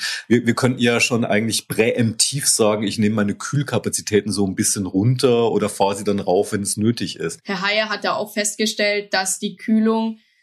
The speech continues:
Speaker 2: eigentlich viel höher angesetzt wird, als sie eigentlich notwendig ist. Und das Problem ist natürlich, klar kann das jeder individuell an seinem Gerät runterregulieren, aber dann steht man im Zweifel alleine da, wenn es um die Garantie geht. Das heißt,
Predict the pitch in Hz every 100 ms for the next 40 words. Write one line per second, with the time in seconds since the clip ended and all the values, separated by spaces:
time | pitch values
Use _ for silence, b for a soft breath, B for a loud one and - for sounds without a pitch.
0 | b _ 190 190 220 208 208 - - -
1 | 214 202 196 220 220 214 208 226 220 208
2 | 208 214 - 202 214 214 190 196 196 180
3 | 196 208 190 185 208 220 240 240 233 226
4 | 226 - 220 220 - b b b - 214
5 | 214 214 220 214 233 247 247 226 247 220
6 | 220 240 277 - 226 202 202 - 208 214
7 | 208 208 202 196 202 202 196 190 208 208
8 | 196 196 196 196 185 196 196 240 349 285
9 | 202 190 185 190 190 190 208 262 - b
10 | b - 233 226 226 214 - 240 240 226
11 | 220 208 202 - 202 220 214 196 196 226
12 | 285 220 202 202 208 214 208 196 196 185
13 | 190 254 262 196 180 185 185 196 202 -
14 | -